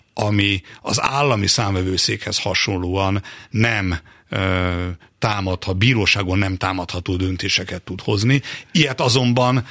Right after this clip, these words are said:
a számvevőszéken kívül nem tudnak még egyet csinálni, tehát állami kormányzati alárendeltségben ez nem működik.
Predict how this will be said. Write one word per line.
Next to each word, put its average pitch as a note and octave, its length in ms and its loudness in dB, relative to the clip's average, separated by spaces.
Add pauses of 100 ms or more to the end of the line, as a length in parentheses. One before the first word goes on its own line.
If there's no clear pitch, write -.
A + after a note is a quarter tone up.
(120)
a - 100 -4
számvevőszéken A2+ 840 2
kívül G#2+ 280 4
nem C3 180 4
tudnak G#2+ 320 0
még G2 280 2
egyet F2+ 300 -2
csinálni, F2+ 480 2
tehát F#2 340 -2
állami A#2+ 380 0
kormányzati F#2 540 -2
alárendeltségben F#2 840 -2
ez F2+ 100 -2
nem G#2+ 180 2
működik. F#2+ 480 2